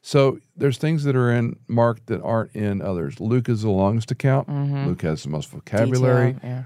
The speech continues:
Speaker 1: There are thirty-eight parables. They're not in all gospels. So there's a lot of issues. Now, there's a place for harmonizing, I would say, Sunday school classes,
Speaker 2: Hmm.
Speaker 1: small group lessons, maybe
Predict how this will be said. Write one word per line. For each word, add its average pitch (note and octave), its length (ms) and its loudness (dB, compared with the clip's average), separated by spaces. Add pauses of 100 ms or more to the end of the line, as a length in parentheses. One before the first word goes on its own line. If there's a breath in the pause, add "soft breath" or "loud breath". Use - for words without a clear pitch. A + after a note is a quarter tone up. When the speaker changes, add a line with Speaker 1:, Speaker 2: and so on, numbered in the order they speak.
(100)
Speaker 1:
There G2 140 0
are F2+ 60 2
thirty-eight F2 500 0
parables. C3 640 2
They're F2 160 0
not E2+ 260 0
in F#2+ 120 -4
all F#2 320 2
gospels. A#2+ 720 0 (300 soft breath)
So A2+ 340 2
there's A2 240 -2
a A2 60 4
lot C#3 220 4
of A2+ 100 0 (400)
issues. - 500 -2
Now, G#2+ 240 0 (840 soft breath)
there's C3 220 2
a A#2+ 80 2
place C#3+ 380 2
for A2+ 140 -2
harmonizing, G2+ 840 0
I G2+ 160 2
would A2 160 2
say, F2 220 2
Sunday F2 300 0
school A#2+ 180 -2
classes, C3+ 640 0 (220)
Speaker 2:
Hmm. A#3 100 -4
Speaker 1:
small E2+ 400 0
group G#2+ 320 -2
lessons, C3+ 720 0 (320 soft breath)
maybe G2 460 0